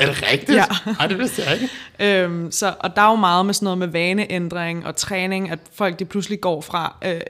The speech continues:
Speaker 2: i-, at have været inaktive hele deres liv til, så pludselig så føler de, at de skal træne fem gange om ugen, eller tre gange om ugen, eller et eller andet. Og den bar er jo sat så højt, at den vaneændring, den kommer jo aldrig til at være holdbar i længden.
Speaker 1: Nej.
Speaker 2: Så man skal sætte barren så lavt,
Speaker 1: Ja.
Speaker 2: at det kommer til at ske,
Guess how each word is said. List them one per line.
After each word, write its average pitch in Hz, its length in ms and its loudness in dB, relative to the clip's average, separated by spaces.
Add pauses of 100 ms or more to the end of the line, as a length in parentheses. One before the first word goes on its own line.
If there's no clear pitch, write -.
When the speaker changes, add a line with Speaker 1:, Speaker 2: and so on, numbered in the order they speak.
(100)
Speaker 2:
i-, 208 140 0 (100)
at - 120 -4
have 180 120 -4
været 175 120 0
inaktive 220 400 -2
hele 208 120 0
deres 185 140 -4
liv 196 180 -2
til, 196 140 -4
så 190 140 -2
pludselig 202 280 -2
så 185 60 -6
føler 180 240 -2
de, 175 80 -6
at 160 60 -10
de 175 60 -6
skal 170 140 -8
træne 180 400 -4
fem 180 220 -4
gange - 160 -10
om 165 80 -6
ugen, 165 200 -4
eller 143 200 -6
tre 185 260 -2
gange 160 160 -6
om 151 80 -8
ugen, 160 120 -6
eller 127 120 -10
et 151 80 -10
eller 160 140 -10
andet. 147 160 -12 (520)
Og 190 160 -4
den 214 160 0
bar 202 240 0
er 185 40 2
jo 180 80 0
sat 202 260 -2
så 226 140 0
højt, 185 440 -4
at 170 160 -10
den 185 200 -2
vaneændring, 175 600 -4
den 185 100 -6
kommer 185 200 -6
jo 165 60 -4
aldrig 220 280 2
til - 120 -6
at 156 180 -6
være 151 120 -4
holdbar 165 340 -4
i 156 60 -6
længden. 151 380 -8
Speaker 1:
Nej. 104 180 -8 (480)
Speaker 2:
Så - 120 -4
man 196 120 0
skal - 160 -6
sætte 226 260 0
barren 202 300 0
så - 260 2
lavt, 185 520 -2 (220)
Speaker 1:
Ja. 107 160 -8 (180)
Speaker 2:
at 185 180 0
det 185 100 -4
kommer 185 240 -4
til 196 160 -4
at 202 80 -2
ske, - 420 -4